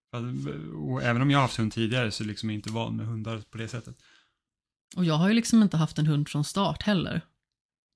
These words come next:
Speaker 2: Den hund jag har haft, det är ju valpen. Och hon var ju ungefär tio år när vi blev tillsammans.
Speaker 1: Mm.
Speaker 2: Och sen naturligtvis mina föräldrars hund,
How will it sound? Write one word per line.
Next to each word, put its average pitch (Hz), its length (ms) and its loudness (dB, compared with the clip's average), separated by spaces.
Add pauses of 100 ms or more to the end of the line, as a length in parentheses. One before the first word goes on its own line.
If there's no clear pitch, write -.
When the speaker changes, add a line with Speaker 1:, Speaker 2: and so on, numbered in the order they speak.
(380)
Speaker 2:
Den 180 200 2
hund 180 260 6
jag 165 120 2
har 262 140 0
haft, - 440 -4
det 180 120 0
är 202 60 4
ju 214 120 4
valpen. 185 560 0 (600)
Och 180 60 0
hon 202 200 4
var 202 140 4
ju 170 360 2 (920)
ungefär 190 340 4
tio 156 480 0
år 190 300 -2 (200)
när 175 100 -2
vi 165 100 -2
blev 214 100 0
tillsammans. 165 460 -4
Speaker 1:
Mm. 110 260 -4 (920)
Speaker 2:
Och 185 80 -10
sen 185 120 0
naturligtvis 165 480 0
mina 165 180 4
föräldrars 175 640 0
hund, 160 280 -2